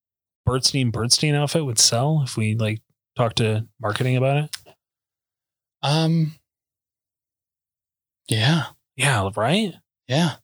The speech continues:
Speaker 1: Yeah. We're gonna do that.
Speaker 2: Yeah, we're definitely gonna do that.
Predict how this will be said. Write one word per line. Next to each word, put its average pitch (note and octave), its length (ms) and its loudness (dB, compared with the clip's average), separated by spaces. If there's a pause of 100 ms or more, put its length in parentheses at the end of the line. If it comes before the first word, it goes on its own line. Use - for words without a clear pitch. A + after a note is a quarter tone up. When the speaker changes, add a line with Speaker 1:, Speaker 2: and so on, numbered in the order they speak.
(120)
Speaker 1:
Yeah. B2 260 0 (720)
We're C#3 80 0
gonna D3 120 4
do G#2 200 0
that. A2 340 -4
Speaker 2:
Yeah, A2 240 2
we're A2+ 60 0
definitely B2 360 -4
gonna B2 100 -6
do - 160 -14
that. C3+ 180 -20